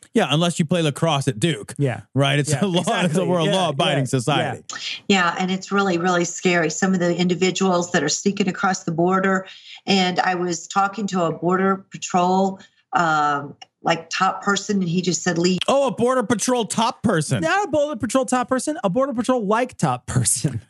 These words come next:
Speaker 2: <laughs> Very
Speaker 1: I love when
Speaker 2: different.
Speaker 1: they can't even remember, like, what they're making up.
Speaker 2: Mm-hmm.
Speaker 1: I was talking to, fuck,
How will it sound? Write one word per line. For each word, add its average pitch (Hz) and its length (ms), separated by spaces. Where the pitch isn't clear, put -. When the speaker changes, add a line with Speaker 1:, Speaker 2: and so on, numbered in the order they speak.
Speaker 2:
<laughs> - 160
Very 220 140
Speaker 1:
I 294 100
love 285 260
when 311 100
Speaker 2:
different. - 20
Speaker 1:
they 220 100
can't 208 260
even 202 200
remember, 160 640
like, 135 300
what 139 340
they're 143 120
making 131 400
up. 127 200
Speaker 2:
Mm-hmm. 127 240
Speaker 1:
I 233 120
was 240 200
talking 175 500
to, 156 440
fuck, - 440